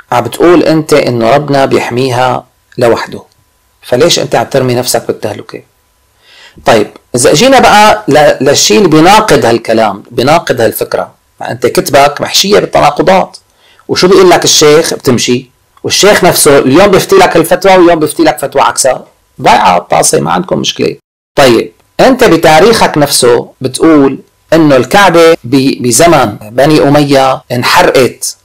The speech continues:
وضربوها بالمنجنيق وإلى آخره، وحتى بتقولوا إنه لليوم مسروق جزء كبير من الحجر الأسود ومحطوط بإيران، وبتقولوا إنه إجت على الكعبة كوارث طبيعية من عند الله.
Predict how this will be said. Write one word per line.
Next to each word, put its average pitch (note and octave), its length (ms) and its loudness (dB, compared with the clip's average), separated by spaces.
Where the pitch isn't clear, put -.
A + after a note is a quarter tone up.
وضربوها B2+ 540 2
بالمنجنيق C#3 840 0
وإلى C3 680 2
آخره، D3+ 760 0
وحتى F#3+ 380 0
بتقولوا E3 500 2
إنه D3 180 2
لليوم G3 760 2
مسروق E3+ 560 2
جزء E3 320 0
كبير F3+ 500 2
من B2+ 80 -6
الحجر D#3+ 360 -2
الأسود D#3 540 0
ومحطوط D3 600 -2
بإيران، A#2+ 540 2
وبتقولوا A3 840 2
إنه C#3 200 0
إجت E3+ 400 2
على B2 160 0
الكعبة F#3 520 2
كوارث A3+ 960 2
طبيعية D#3 840 2
من B2+ 160 -4
عند D#3 200 0
الله. C#3+ 360 2